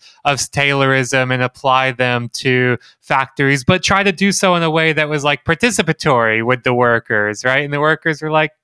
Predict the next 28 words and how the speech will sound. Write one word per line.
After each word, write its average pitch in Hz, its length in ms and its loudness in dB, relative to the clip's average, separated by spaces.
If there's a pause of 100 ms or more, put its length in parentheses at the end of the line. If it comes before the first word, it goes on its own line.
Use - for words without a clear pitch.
"No, 160 680 2
<laughs> - 40 -8
like, 190 300 0 (220)
we 180 100 2
don't 202 200 2
trust - 400 0
that 185 160 -2
this 180 160 0
system 190 540 0
will 170 200 2
work 180 320 2
in 165 100 2
our 151 160 2
favor 180 580 0
at 123 180 -2
the 139 120 0
end 131 120 -4
of 127 80 -4
the 127 100 -6
day." 113 260 -2 (360)
Uh, 165 240 0
I, 180 260 -2
I 190 60 0
think 208 260 -2
that 185 160 0
what 165 340 -2
Lee 175 300 2
f-, - 300 -10